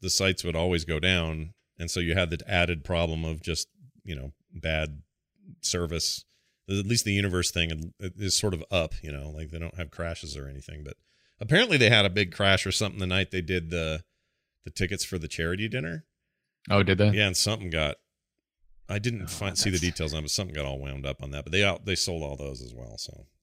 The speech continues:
Speaker 1: they're done. Blizzard done
Speaker 2: Mm-hmm.
Speaker 1: made the money they need to make, and they even, I mean, last year,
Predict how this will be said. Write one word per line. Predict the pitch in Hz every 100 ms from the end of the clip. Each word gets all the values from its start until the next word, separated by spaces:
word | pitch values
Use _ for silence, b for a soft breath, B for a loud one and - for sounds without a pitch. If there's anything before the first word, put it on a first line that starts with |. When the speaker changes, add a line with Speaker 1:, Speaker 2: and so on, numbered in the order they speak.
| - - _ _ -
Speaker 1:
they're | 92
done. | 67 73 80 65 _ _ _ _ _ _ _
Blizzard | 90 113 117 123
done | 117 117
Speaker 2:
Mm-hmm. |
Speaker 1:
made | 117 127 113
the |
money | 113 131 135
they | 123 123
need | 131 123
to | 110
make, | 120 151 -
and | 131
they | 160
even, | 190 165
I | 165 147
mean, | 139 131
last | 131 135 -
year, | 127 123